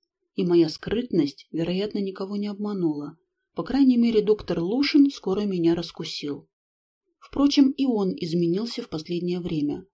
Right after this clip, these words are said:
Он похудел, смеялся так же часто, но как-то глуше, злее и короче. Невольная нервическая раздражительность сменила в нем прежнюю легкую иронию и напущенный цинизм.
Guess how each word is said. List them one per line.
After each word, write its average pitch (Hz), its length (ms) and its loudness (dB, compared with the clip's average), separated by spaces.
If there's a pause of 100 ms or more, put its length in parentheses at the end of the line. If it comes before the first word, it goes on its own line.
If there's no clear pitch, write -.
(240)
Он 185 180 -8
похудел, 165 680 -6 (420)
смеялся 233 520 0
так 214 240 -2
же 196 120 2
часто, 269 520 0 (200)
но 185 80 0
как-то 175 320 -4
глуше, 180 640 -8 (200)
злее 180 640 -2 (100)
и - 80 -6
короче. 170 640 -6 (560)
Невольная 175 600 4
нервическая 190 640 0
раздражительность 185 920 0
сменила 202 500 -2
в 170 60 -4
нем 165 240 2
прежнюю 202 640 -2 (140)
легкую 190 680 2
иронию 220 520 2
и 196 120 -4
напущенный 185 640 -4
цинизм. 175 680 -6